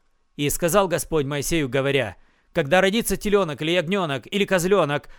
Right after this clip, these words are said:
то семь дней он должен пробыть при матери своей, а от восьмого дня и далее будет благоугоден для приношения в жертву Господу.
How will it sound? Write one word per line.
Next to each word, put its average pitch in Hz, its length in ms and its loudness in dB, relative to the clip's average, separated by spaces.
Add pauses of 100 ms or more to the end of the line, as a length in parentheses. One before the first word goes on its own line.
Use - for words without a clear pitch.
(140)
то 190 140 4
семь 202 340 -2
дней 175 320 -2
он 175 120 0
должен 175 300 0
пробыть 175 360 0
при 175 120 2
матери 160 360 -2
своей, 143 440 0 (240)
а 170 120 2
от 143 100 -6
восьмого 180 480 0
дня 151 240 -2
и 170 160 -6
далее 151 340 4
будет 147 300 0
благоугоден 151 920 0 (220)
для 151 180 2
приношения 139 760 -2
в 113 40 -8
жертву 135 380 -2
Господу. 113 560 -2